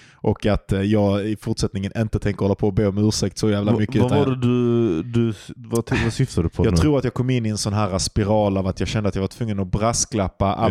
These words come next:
Speaker 1: allting
Speaker 2: ja.
Speaker 1: och så bl-, nästan gör man det värre eller får det att verka
Speaker 2: Ah,
Speaker 1: mer
Speaker 2: okej.
Speaker 1: credible. Istället
Speaker 2: Jag
Speaker 1: för att
Speaker 2: fattar.
Speaker 1: bara säga från början så här bara, "I vår vänskapskrets så drar vi ibland lite rasistiska skämt.
Speaker 2: Ja.
Speaker 1: Det är obviously inte på riktigt." Och så gå vidare och för att berätta det man vill istället för att komma och förklara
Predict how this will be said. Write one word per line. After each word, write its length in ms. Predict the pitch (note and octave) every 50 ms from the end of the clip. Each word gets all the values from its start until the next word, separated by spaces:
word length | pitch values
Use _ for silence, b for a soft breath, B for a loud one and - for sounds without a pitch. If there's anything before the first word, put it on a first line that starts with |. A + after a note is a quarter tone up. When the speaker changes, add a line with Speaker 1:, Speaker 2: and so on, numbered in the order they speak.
| F2
Speaker 1:
allting 320 | F2 F2+ B2 A2 G2 F2+ F2+
Speaker 2:
ja. 140 | D#2+ F2 E2+
Speaker 1:
och 80 | G2
så 80 | - G#2+
bl-, 220 | F#2 G#2 G#2 G2+
nästan 320 | G#2+ A#2 A2+ - A#2+ G#2+ G#2+
gör 140 | A2 A2 G#2
man 140 | G2+ G#2
det 60 | G2+ G2
värre 440 | F2+ G#2 B2 B2 A2+ G2+ F2+ F#2+
eller 120 | G2 G2 G2
får 140 | - - A2
det 80 | G#2
att 60 | G2+
verka 200 | F#2 A2 - F2+
Speaker 2:
Ah, 60 | F2+ F2+
Speaker 1:
mer 60 | F2
Speaker 2:
okej. 200 | G#2+ A2 G2 D2+
Speaker 1:
credible. 360 | D2+ - B2 A2+ G#2+ F#2+ G#2 - -
Istället 220 | A2 - - A2
Speaker 2:
Jag 60 | F2 -
Speaker 1:
för 80 | - A2+
att 60 | G2+
Speaker 2:
fattar. 100 | A#2 B2
Speaker 1:
bara 60 | A#2+
säga 260 | - - B2 A#2 A2
från 200 | - - G#2+ G#2
början 320 | F#2+ A#2 A#2+ A#2+ G#2 G2 F#2
så 80 | -
här 80 | A#2 G2+
bara, 180 | G#2 G2+ G2 - -
"I 80 | - A#2
vår 140 | B2+ C#3
vänskapskrets 600 | B2+ C3 B2 - - A2+ - - - A#2+ G#2+ -
så 80 | - B2
drar 360 | A#2 A2 A2 G2 - G#2+ A2
vi 80 | G#2+ A2
ibland 220 | G#2+ A#2 A2 G#2
lite 140 | G#2 - -
rasistiska 500 | G2+ G#2+ - - G#2+ - - - - G2+
skämt. 280 | - A#2 G#2+ G2+ G2+ - b b
Speaker 2:
Ja. 80 | - -
Speaker 1:
Det 160 | G2+ F2 G#2+
är 40 | A2
obviously 340 | A#2 A2+ G#2 G#2+ G2+ - A2
inte 120 | G2+ -
på 80 | - A2
riktigt." 260 | G#2 - - G2 - b b b b b
Och 120 | - A2
så 60 | G#2 G#2
gå 100 | F#2+ G#2+
vidare 580 | G2 G#2+ A2 A2+ G#2+ G#2+ G2+ F#2+ G2 G#2 G#2+
och 120 | - - G#2+
för 180 | - A2+ G2+
att 60 | G#2 G2+
berätta 280 | A2+ A2+ G#2+ - A2+
det 80 | G#2 G#2
man 180 | G#2+ G#2+ G#2+
vill 340 | G#2 B2 C3+ A#2+ G2 F#2+ G2
istället 380 | - G2 - - B2 A2 A2 -
för 120 | - A2+
att 60 | G#2
komma 240 | - - A#2 G#2+ G#2+
och 80 | G#2 G2
förklara 420 | G#2+ G2 G#2 C3 B2 A2+ G#2+ G2+